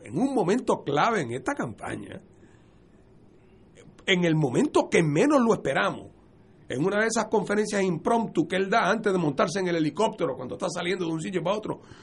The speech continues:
con la mayor tranquilidad mete una parrafada sobre Puerto Rico,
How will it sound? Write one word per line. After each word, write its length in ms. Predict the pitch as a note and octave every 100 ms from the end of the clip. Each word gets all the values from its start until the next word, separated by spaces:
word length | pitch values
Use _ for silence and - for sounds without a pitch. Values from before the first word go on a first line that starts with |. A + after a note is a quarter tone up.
| -
con 260 | - B3 G#3
la 100 | F#3+
mayor 340 | F#3 D3 D#3+
tranquilidad 600 | - D4+ - A#3 F#3 A3+
mete 360 | F3+ E3+ - E4+
una 300 | D4+ B3+ A3+
parrafada 760 | G3+ F3+ G3 - A3+ G#3 - -
sobre 280 | D#3+ D3 D3
Puerto 280 | D3 C#3 D3
Rico, 400 | E3 - -